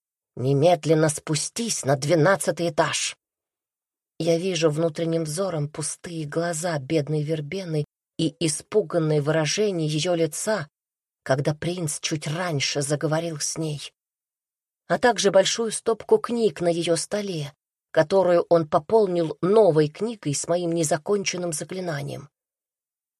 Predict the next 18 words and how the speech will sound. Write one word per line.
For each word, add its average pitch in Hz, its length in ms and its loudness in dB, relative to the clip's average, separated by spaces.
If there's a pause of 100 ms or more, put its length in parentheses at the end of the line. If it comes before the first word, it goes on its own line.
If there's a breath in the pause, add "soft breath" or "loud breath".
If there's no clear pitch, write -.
(220)
"Вам 165 180 2
не 180 80 -8
кажется, 208 480 -8
что - 320 -8
у 170 120 -2
Вербены 165 520 -4
на 156 140 -2
сегодня 180 520 -6
и 202 140 -10
так 196 380 -8
много 156 380 -2
работы?" 170 520 -8 (640)
спрашиваю 147 680 -2
я. 147 220 -12 (880)
Принц 156 320 0
разворачивается 151 920 -2
ко 147 160 -6
мне, 139 300 -4